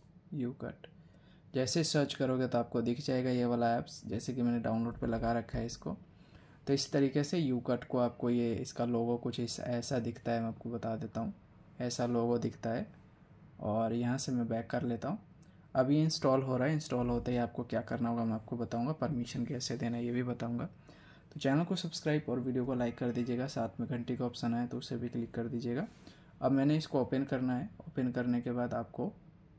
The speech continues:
ये वाले ऑप्शंस पे क्लिक करना है, यहाँ से अलाउ पे क्लिक करना है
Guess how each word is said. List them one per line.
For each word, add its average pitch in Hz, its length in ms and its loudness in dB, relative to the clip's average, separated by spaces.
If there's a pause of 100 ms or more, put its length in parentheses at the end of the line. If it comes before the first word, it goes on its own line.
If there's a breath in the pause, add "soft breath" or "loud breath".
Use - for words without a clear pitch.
(1400 loud breath)
ये 143 140 6
वाले 151 220 8
ऑप्शंस 135 380 2
पे 131 140 0
क्लिक 123 280 -2
करना 123 260 2
है, 131 140 -2
यहाँ 123 160 -2
से 175 220 -2 (300)
अलाउ 123 300 4
पे 127 140 -4
क्लिक 120 280 -4
करना 120 240 0
है 143 300 -6